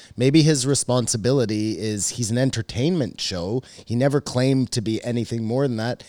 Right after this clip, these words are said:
He's here to entertain. And in a time when everybody is, like, super stressed out,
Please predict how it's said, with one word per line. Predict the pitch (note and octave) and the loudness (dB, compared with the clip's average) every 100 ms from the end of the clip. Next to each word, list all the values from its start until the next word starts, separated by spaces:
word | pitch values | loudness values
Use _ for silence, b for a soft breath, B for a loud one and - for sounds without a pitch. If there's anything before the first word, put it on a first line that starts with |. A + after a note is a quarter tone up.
| B | B
He's | - B2 | -4 -2
here | - D3 | 2 2
to | C#3+ | 2
entertain. | C#3 A#2 A2+ C3 C#3+ B2 B2 | 0 -2 -2 0 0 0 -4
And | A#2+ A#2+ A#2 G#2+ | -2 -2 -2 -2
in | A#2+ | -4
a | A#2+ | -2
time | - C3 D3 C#3+ | -2 0 2 2
when | A#2+ | 0
everybody | B2 B2 B2+ B2+ B2+ B2 | 0 -2 -2 0 0 -2
is, | A#2 F2+ | -2 -4
like, | A2+ G#2 | -6 -4
super | - C3 A#2+ C3+ | -2 0 0 0
stressed | - B2+ A#2+ - | -2 -2 -2 0
out, | D3 D3 A#2+ - | 2 2 0 -6